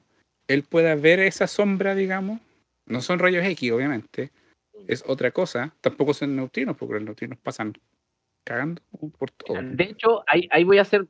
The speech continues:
Speaker 2: voy a, voy a jo-, voy a ser jodido de nuevo, porque hay varios tipos de neutrinos, ¿sabes?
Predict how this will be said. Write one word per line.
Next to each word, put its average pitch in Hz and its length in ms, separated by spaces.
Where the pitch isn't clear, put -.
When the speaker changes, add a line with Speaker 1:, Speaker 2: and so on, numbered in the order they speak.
Speaker 2:
voy 156 200
a, 127 140
voy 156 160
a 156 80
jo-, 156 240
voy 151 100
a 160 60
ser 175 100
jodido 180 360
de 220 60
nuevo, 240 280
porque 147 400
hay 170 160
varios 196 400
tipos 208 320
de 175 140
neutrinos, 143 680
¿sabes? 123 300